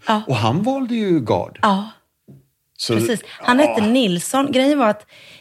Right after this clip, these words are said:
Speaker 1: jag hette Gard Nilsson i tolv år tillsammans med Tobias, då, min
Speaker 2: Aha.
Speaker 1: man. Eh, men sen när vi fick barn,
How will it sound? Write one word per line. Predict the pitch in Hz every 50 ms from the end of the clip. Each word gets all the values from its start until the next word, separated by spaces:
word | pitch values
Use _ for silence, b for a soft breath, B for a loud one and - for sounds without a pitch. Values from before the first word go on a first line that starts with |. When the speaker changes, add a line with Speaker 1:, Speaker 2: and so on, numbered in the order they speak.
| b b
Speaker 1:
jag | 202 214 226 240 254
hette | 254 269 269 262 - -
Gard | 185 170 220 202 185 185 180
Nilsson | 180 190 196 175 165 165 - - - 233 247 262 254 -
i | - 214 208 202
tolv | 202 - 208 185 175 170 160 170
år | 127 120 170 190 185 -
tillsammans | - 202 - 208 185 175 180 175 - -
med | 185 -
Tobias, | - 175 180 185 175 170 180 -
då, | - 196 202
min | 185 180 180
Speaker 2:
Aha. | 170 117 110
Speaker 1:
man. | 104 - - - _ b b b b b b b b b b - -
Eh, | 196 185 185 180 180 180 180 180 180 180 180 180 175 - -
men | - 208 220 214
sen | - - 262 262 269
när | 277 285
vi | 262 254 214 185
fick | - - 196 - -
barn, | 180 175 175 285 262 208 233 285 269 196 185 180